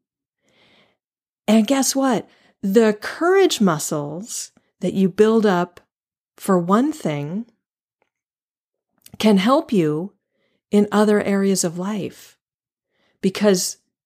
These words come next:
courage muscles are courage muscles. So when you do your creative thing, or any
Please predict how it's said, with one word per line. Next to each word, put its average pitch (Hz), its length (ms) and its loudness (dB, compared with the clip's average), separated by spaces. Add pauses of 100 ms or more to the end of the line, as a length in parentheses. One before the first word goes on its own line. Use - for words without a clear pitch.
(140)
courage 285 320 0
muscles 277 380 0
are 233 120 0
courage 285 420 -8
muscles. - 580 -10 (680)
So - 180 2
when 226 220 6
you 302 260 6
do 285 200 6
your 262 220 4
creative 196 400 0
thing, 190 360 0 (280)
or 165 440 2 (220)
any 214 560 0